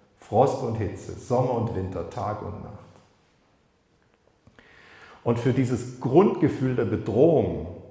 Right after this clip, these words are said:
gibt's ein Wort, das kommt jetzt so in der Bibel nicht vor, aber es fasst es gut zusammen, nämlich das Chaos.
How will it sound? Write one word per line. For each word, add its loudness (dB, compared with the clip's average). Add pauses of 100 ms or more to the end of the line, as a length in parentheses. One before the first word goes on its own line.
(760)
gibt's -4
ein 0
Wort, 8
das 0
kommt 0
jetzt -2
so 0
in -2
der 2
Bibel 0
nicht -4
vor, 4
aber 0
es -4
fasst 0
es -8
gut -4
zusammen, -2
nämlich -2
das -8
Chaos. -10